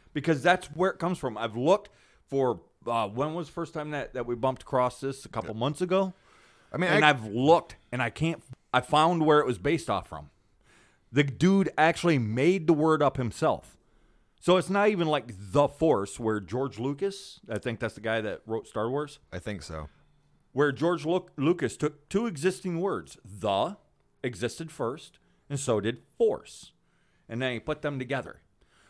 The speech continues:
Speaker 1: Vril isn't even that. He literally made the word up himself. He took the first two letters from two different words in Latin and put them together because it sounded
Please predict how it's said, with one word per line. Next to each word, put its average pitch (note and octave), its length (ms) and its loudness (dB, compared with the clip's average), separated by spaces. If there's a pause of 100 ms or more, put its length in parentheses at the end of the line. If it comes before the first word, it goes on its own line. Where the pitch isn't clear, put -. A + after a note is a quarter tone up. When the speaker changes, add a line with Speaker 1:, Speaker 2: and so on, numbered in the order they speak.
(140)
Speaker 1:
Vril E3 580 0
isn't F3 420 0
even C#3 340 -2
that. C#3+ 320 -4
He - 200 -6
literally F#3+ 760 0
made D3+ 380 -2
the D3 60 -2
word D3 240 0
up C#3 120 -4
himself. C3+ 480 -4 (560)
He D#3+ 120 -2
took G3+ 260 0
the E3+ 80 -6
first F#3+ 280 -4
two G3+ 140 -4
letters F3 640 -2 (180)
from D#3 420 2 (140)
two G#3+ 220 -2
different F#3 400 0
words D3 340 0
in B2 120 -2
Latin A2+ 560 -4 (240)
and C#3 140 -2
put D#3+ 200 0
them D#3 140 0
together F3+ 320 2
because A2+ 300 -4
it - 100 -16
sounded C#3+ 520 0